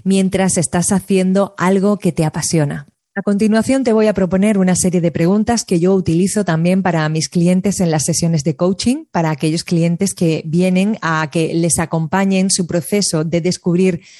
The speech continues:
cuál es su propósito de vida. Yo me gusta mucho utilizar la técnica de la meditación. Cuando quiero conectar conmigo misma, cojo, eh, cinco, diez minutos y medito,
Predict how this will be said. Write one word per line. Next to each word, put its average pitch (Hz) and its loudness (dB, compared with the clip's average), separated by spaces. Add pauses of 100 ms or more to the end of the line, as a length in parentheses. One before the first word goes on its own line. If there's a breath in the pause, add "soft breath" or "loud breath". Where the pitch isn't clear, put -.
(140 loud breath)
cuál 185 2
es 190 0
su 185 -2
propósito 165 -2
de 151 0
vida. 147 -2 (460 loud breath)
Yo 233 0
me 190 2
gusta 226 0
mucho 220 -2
utilizar 196 -2
la 170 0
técnica 190 0
de 175 0
la 165 0
meditación. 156 -2 (380 loud breath)
Cuando 202 0
quiero 240 0
conectar 185 -2
conmigo 185 0
misma, 247 0 (140)
cojo, 247 -2
eh, 170 2
cinco, 214 0
diez 185 -2
minutos 202 0
y 180 2
medito, 156 -2